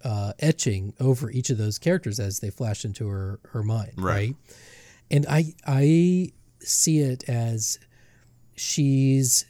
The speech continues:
Speaker 1: um, in order to cope, right, with the guilt of that night of,
Speaker 2: Mm-hmm.
Speaker 1: on episode three,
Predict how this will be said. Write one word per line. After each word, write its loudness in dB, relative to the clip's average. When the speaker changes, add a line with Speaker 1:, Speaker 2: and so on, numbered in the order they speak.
Speaker 1:
um, -2
in 0
order 4
to 0
cope, -2
right, -2
with -2
the -4
guilt -2
of -4
that -4
night -4
of, -2
Speaker 2:
Mm-hmm. -2
Speaker 1:
on -6
episode -8
three, -4